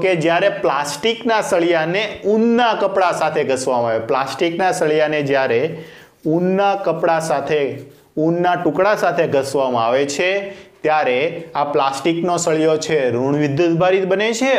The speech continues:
અને ઊનનું કપડું ધન વિદ્યુત ભારિત બને છે. આ શા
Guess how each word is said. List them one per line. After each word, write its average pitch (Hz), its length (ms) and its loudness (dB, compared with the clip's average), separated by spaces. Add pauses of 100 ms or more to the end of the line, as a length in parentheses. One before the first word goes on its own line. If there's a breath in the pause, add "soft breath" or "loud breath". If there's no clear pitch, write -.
(120)
અને 135 140 -2 (120)
ઊનનું 147 400 0
કપડું 226 500 0 (360 loud breath)
ધન 202 240 2
વિદ્યુત 202 440 0
ભારિત 185 320 0
બને 175 220 0
છે. 175 160 -4 (440 loud breath)
આ 190 220 2 (160)
શા 208 200 2